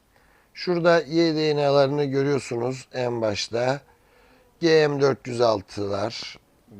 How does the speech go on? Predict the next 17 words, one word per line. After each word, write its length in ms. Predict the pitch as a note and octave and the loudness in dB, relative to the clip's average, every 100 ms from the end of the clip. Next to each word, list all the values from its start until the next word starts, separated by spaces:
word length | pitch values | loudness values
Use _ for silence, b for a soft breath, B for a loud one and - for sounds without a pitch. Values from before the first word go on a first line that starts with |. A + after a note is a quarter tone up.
| A2+ | -4
G 380 | D3 D#3 D#3 C#3+ _ _ _ - | 0 2 2 -2 _ _ _ -18
iki 300 | C#3 - D#3 | -6 0 2
A 160 | D3+ | 2
P 300 | C#3 C#3 C3 | 0 -2 -2
F 280 | A#2+ D3+ C#3+ | 0 0 0
otuz 360 | A2+ B2+ B2+ - | -2 -10 -12 -12
iki 160 | C3 | -8
doksan 440 | A#2 G2+ - G2 F#2+ | -6 -6 -6 -6 -8
dokuzlar. 840 | F2+ F2+ D#2+ E2 G#2+ A#2 - - _ _ b b b b b b b b - | -12 -12 -12 -6 -6 -6 -10 -18 _ _ b b b b b b b b -8
Yine 180 | D3+ | -4
G 260 | C#3+ C#3+ C#3+ | -2 0 0
iki 220 | C3 D3 | 2 2
A'ların 380 | B2+ B2+ A#2+ A#2+ | 4 2 0 0
bayağı 340 | A#2+ A#2+ A#2 | 0 2 0
büyük 280 | A2 A2+ - | -2 -6 -8
bir 60 | A2 | -6
örnekleri. 840 | G#2+ F#2 F#2 - D#2+ E2 A2 C3 | -6 -6 -12 -14 -10 -2 0 0